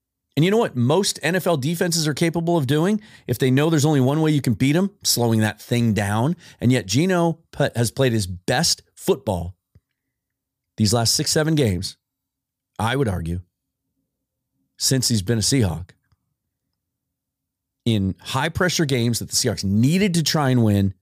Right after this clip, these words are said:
against teams that knew the only way they can beat us is throwing the football down the field.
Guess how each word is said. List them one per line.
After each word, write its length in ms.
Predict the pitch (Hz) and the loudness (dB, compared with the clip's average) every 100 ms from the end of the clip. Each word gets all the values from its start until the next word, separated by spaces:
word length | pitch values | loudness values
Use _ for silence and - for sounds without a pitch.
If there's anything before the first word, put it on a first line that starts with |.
| _ _ _ _ _ _ _ _ | _ _ _ _ _ _ _ _
against 320 | - 127 117 - | -2 0 0 0
teams 220 | 139 110 | 2 2
that 160 | 110 | 2
knew 380 | 123 135 190 196 | 4 4 4 2
the 160 | 139 143 | 2 2
only 240 | 208 226 | 2 2
way 180 | 175 170 | 2 2
they 140 | 160 | 2
can 140 | 147 127 | 0 0
beat 200 | 131 143 | 2 2
us 180 | 110 - | 0 -2
is 120 | - | -2
throwing 220 | 113 104 | 0 0
the 60 | 95 | -2
football 300 | 95 90 90 | -2 -2 0
down 160 | 87 | 0
the 80 | 80 | -2
field. 240 | - 80 | -6 -10